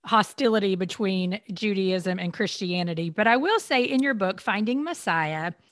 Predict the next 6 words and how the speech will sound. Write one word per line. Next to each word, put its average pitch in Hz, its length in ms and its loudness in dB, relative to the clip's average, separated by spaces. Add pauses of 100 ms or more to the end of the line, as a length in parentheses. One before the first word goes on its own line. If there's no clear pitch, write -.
(380)
it's 254 140 -2
a 254 80 6
journey 285 580 4
into 277 200 0
the 240 120 0
Jewishness 254 840 0